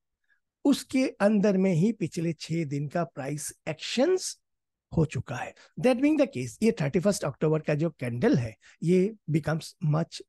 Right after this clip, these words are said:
relevant। क्या रि-, इंपॉर्टेंस बहुत ज्यादा है इसके हाई के ऊपर अपवर्ड थ्रस्ट, लो के नीचे एक स्ट्रॉन्ग सेल ऑफ। तो हमें अभी इंतजार करना है थर्टी फर्स्ट अक्टूबर का जो कैंडल का जो रेंज है,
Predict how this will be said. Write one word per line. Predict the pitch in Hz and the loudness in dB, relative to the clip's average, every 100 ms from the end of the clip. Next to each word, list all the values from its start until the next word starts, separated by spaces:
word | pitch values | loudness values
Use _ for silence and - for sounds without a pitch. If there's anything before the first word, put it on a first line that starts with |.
| - | -2
relevant। | 139 120 107 - - - - - - _ | -2 -2 -6 -10 -16 -20 -20 -20 -20 _
क्या | 240 254 | 2 4
रि-, | 214 - | 2 2
इंपॉर्टेंस | 185 156 185 214 208 - | 2 4 2 2 0 -2
बहुत | 123 123 185 220 | -4 -4 -4 -6
ज्यादा | 139 175 185 | -2 0 2
है | 196 | 0
इसके | 202 - 175 | 0 -4 -4
हाई | 113 190 | 0 0
के | 185 214 | -2 -2
ऊपर | 202 196 226 233 - | -2 0 0 0 -2
अपवर्ड | 165 - 214 220 208 - | -4 2 4 4 0 -2
थ्रस्ट, | 247 285 - - - _ _ _ 175 | 2 2 0 -12 -20 _ _ _ 4
लो | 180 160 | 4 4
के | 147 | -2
नीचे | 135 123 - 208 - | -6 -8 -6 -6 -4
एक | 170 180 _ _ - | -6 -8 _ _ -16
स्ट्रॉन्ग | - - - 110 69 | -14 -6 -2 0 -2
सेल | - - 123 | -8 -14 -16
ऑफ। | - _ | -18 _
तो | - | 2
हमें | 220 196 226 | 4 4 2
अभी | 202 233 | 2 0
इंतजार | 185 170 165 185 | 0 -2 2 0
करना | 160 135 131 | 0 -4 -2
है | 180 349 - _ - | -2 -4 -10 _ -2
थर्टी | 202 - 247 | -2 0 -2
फर्स्ट | - 330 - - _ _ | 0 -2 -2 -6 _ _
अक्टूबर | 175 - - 196 208 | -4 -2 0 2 2
का | 202 202 | 0 0
जो | 180 202 | 0 0
कैंडल | - 135 143 151 | -2 -4 -2 0
का | 160 | 0
जो | 139 131 | 0 0
रेंज | 156 262 277 143 | 4 4 4 2
है, | 131 | -4